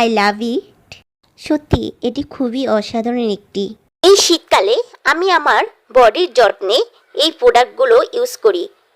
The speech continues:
সবগুলোই প্রোডাক্ট খুবই চমৎকার। এই শীতকালে ডেইলি রুটিনে এই মশ-, এই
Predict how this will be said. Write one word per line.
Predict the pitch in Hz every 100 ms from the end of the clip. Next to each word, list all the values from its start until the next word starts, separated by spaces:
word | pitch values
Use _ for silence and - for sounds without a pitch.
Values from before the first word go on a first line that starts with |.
| _ _ - - _ _ -
সবগুলোই | - 302 311 415 392 359 -
প্রোডাক্ট | 220 226 330 _ -
খুবই | 311 370 -
চমৎকার। | 311 233 254 - 247 427 _ _ _ _ _ _ _ _ _ _ -
এই | 311 359
শীতকালে | - 554 _ - 262 196 381 - _ -
ডেইলি | 262 285 359
রুটিনে | 277 202 208 190 370 - _ _ -
এই | 339 294
মশ-, | 220 - -
এই | 294